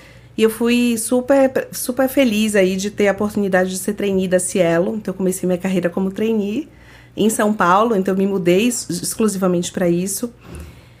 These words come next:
E eu acho que eu separaria esse bloco aí de Cartão Elo e Cielo juntos por estar em meios de pagamento. Então, a-,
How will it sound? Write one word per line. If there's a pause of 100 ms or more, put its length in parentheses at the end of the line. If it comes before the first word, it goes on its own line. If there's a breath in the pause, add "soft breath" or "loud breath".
(240 loud breath)
E
eu
acho
que
eu
separaria
esse
bloco
aí
de
Cartão
Elo
e
Cielo
juntos
por
estar
em
meios
de
pagamento.
Então,
a-,